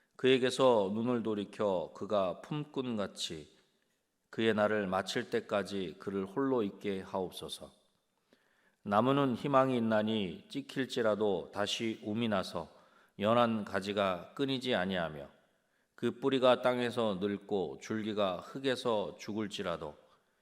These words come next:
물 기운에 움이 돋고 가지가 뻗어서 새로 심은 것과 같거니와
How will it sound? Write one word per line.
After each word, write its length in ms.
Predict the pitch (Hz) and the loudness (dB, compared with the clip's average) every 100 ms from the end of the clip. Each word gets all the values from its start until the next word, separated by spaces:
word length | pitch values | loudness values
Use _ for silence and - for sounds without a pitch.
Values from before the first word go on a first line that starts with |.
| _ _ _ | _ _ _
물 280 | 104 113 110 | -2 0 0
기운에 680 | - 113 113 113 104 87 - | -2 0 2 2 0 -2 -6
움이 280 | 110 120 | -2 -2
돋고 600 | 104 92 - - 82 - _ _ _ _ | -2 -4 -6 -10 -10 -10 _ _ _ _
가지가 720 | 98 98 110 113 98 82 - | -2 0 2 4 4 2 -2
뻗어서 720 | 110 107 98 - 101 82 69 | 0 0 -2 0 0 0 -6
새로 360 | - 139 135 117 | -6 0 0 0
심은 420 | - 143 143 135 | -2 -4 -4 -2
것과 480 | 107 - 107 98 87 | -4 -2 0 2 0
같거니와 640 | 92 - 98 85 78 71 | -8 -6 -6 -6 -8 -12